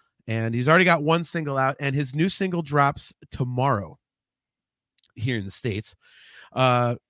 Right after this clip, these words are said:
so, Kale, what's the name of the song, and where can people get it?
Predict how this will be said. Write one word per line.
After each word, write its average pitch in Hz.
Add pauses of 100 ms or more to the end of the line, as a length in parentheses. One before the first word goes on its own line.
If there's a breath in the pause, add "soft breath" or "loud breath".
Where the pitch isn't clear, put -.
(440)
so, 156
Kale, 160
what's 170
the 185
name 170
of 160
the 147
song, 147
and 120
where 123
can 135
people 131
get 110
it? 92